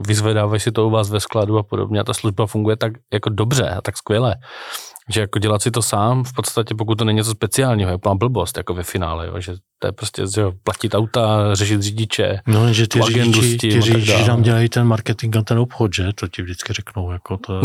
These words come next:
Speaker 2: to
Speaker 1: jasně,
Speaker 2: znám
Speaker 1: no.
Speaker 2: jako už,
Speaker 1: No.
Speaker 2: už z paměti, jako oni, oni t-, vlastně jsou ti prodejní, jako ti marketáci, kteří jezdí,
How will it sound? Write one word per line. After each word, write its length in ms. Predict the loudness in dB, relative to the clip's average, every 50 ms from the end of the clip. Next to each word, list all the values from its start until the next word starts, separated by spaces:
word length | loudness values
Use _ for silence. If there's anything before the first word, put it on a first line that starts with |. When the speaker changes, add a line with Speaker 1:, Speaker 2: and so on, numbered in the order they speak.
| 2 4 4 4
Speaker 2:
to 40 |
Speaker 1:
jasně, 180 | 4 4 2 2
Speaker 2:
znám 220 | 4 4 4 4 4
Speaker 1:
no. 60 | 4
Speaker 2:
jako 220 | 2 0 0 0
už, 220 | 0 0 0 0 -2
Speaker 1:
No. 60 | -2
Speaker 2:
už 100 | -4 -4
z 40 | -2
paměti, 400 | -2 -2 0 0 -2 -2 -4 -6 -6
jako 200 | -6 -6 -8 -6
oni, 280 | -2 -2 0 0 -2 -2 -6 -10 -14 -12 -10 -10 -12 -12 -14 -8 -4
oni 200 | -2 0 0 0
t-, 160 | 0 -2 -8 -14 _ _ _ -14 -8
vlastně 280 | -6 -4 -4 -2 -2 -2
jsou 240 | -2 0 0 0 0 -2 -4 -6 -8 _ _ _ _ _ _ _ _ _ _ _ _ -8
ti 80 | -6 -4
prodejní, 500 | -2 0 2 2 2 2 2 0 0 -2
jako 540 | -4 -6 -6 -8 -6 -4 -4 -4 -4 -4 -6 -6
ti 80 | -6
marketáci, 680 | -6 -4 -4 -4 -4 -6 -6 -4 -4 -4 -2 -2 -4 -4
kteří 300 | -6 -8 -8 -6 -4 -4
jezdí, 420 | -4 -4 -4 -4 -6 -8 -8 -8